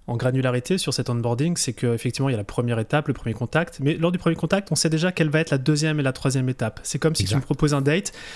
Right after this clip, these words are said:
Speaker 1: mais je sais qu'il peut y avoir un restaurant derrière et qu'après, il peut y avoir plus ces affinités. Et c'est ça que je trouvais assez aussi intéressant, c'est de pouvoir se projeter, mais tu sens que du coup, c'est, c'est structuré, parce que sinon,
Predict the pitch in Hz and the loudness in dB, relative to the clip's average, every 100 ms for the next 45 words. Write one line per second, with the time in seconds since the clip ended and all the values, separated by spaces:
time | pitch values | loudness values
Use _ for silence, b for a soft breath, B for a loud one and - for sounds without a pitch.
0 | B - 135 185 180 143 - 185 160 170 | B -2 2 2 0 0 2 2 4 2
1 | 160 156 - 156 156 151 151 165 170 151 | 2 0 2 2 2 2 2 2 0 -2
2 | 127 151 135 113 123 127 - 147 135 - | 0 0 0 0 0 0 0 0 0 0
3 | 135 123 160 175 B B B - - 151 | 0 2 0 -2 B B B -2 0 2
4 | 170 - 147 - 143 143 135 131 - 165 | 0 2 2 2 0 0 0 0 0 -2
5 | 131 131 123 123 - 120 - 160 139 117 | -2 -2 -2 -2 -2 0 2 2 0 -4
6 | - 131 156 139 127 - - 120 - 147 | -2 0 2 0 0 -2 -2 -2 -6 -8
7 | 147 135 - 127 135 127 - - 120 135 | -4 -2 -2 -2 0 -2 -4 -6 -6 -4
8 | 127 | -4